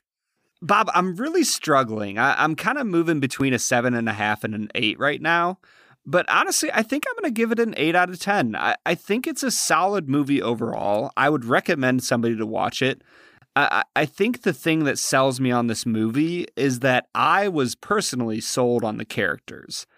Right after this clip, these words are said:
And if you get sold on the characters in this movie and what they desire and what they're trying to accomplish, it,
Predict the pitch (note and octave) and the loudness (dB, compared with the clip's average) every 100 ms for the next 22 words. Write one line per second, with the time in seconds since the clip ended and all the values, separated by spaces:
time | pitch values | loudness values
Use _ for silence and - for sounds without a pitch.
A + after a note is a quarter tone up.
0 | _ _ _ - D#3 D3 D#3 G3+ B3+ C3+ | _ _ _ 0 2 2 -2 0 0 0
1 | - F3 G3 A3 F#3 B2+ - C3 C3+ C3 | 0 2 2 2 2 2 0 2 2 2
2 | B2+ A2+ A#2 A2 - G#2+ G#2+ A2+ D3 D3+ | -2 0 0 -2 -2 0 0 2 2 2
3 | D3 G#2+ A2+ G#2+ A#2+ B2 - A#2 A2+ A2 | 0 0 -2 0 0 0 2 2 2 0
4 | A2+ G#2 G2+ G#2 A2+ A#2 A#2 A2+ A2+ A2+ | -4 0 2 4 4 2 2 2 -2 0
5 | A#2 G#2 - A#2 G#2 A2 A2 A2+ - A2 | 0 -2 -2 -2 0 -2 -4 -6 -4 0
6 | A2 D3 F3+ G#3 - - _ - _ _ | 0 0 -2 -2 -6 -10 _ -20 _ _
7 | _ C#3+ - | _ -2 -2